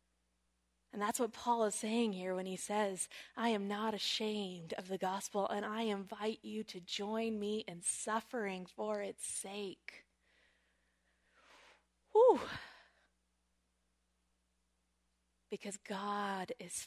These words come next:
faithful. And God is the one who has called us to this work. And God is the one who will do this work. And God is the one with the power for this work.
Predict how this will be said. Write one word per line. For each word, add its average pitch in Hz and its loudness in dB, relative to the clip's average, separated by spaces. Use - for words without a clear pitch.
faithful. 185 -10
And 202 -2
God 196 8
is 262 2
the 330 4
one 269 6
who 262 4
has 262 4
called 247 0
us 233 0
to - -10
this 196 -6
work. 175 -12
And 214 0
God 208 4
is 277 4
the 294 6
one 277 6
who 254 2
will 269 2
do 262 -4
this 175 -8
work. - -14
And 220 0
God 226 6
is 269 2
the 302 8
one 269 6
with 262 4
the 254 4
power 302 2
for 185 -6
this - -6
work. - -20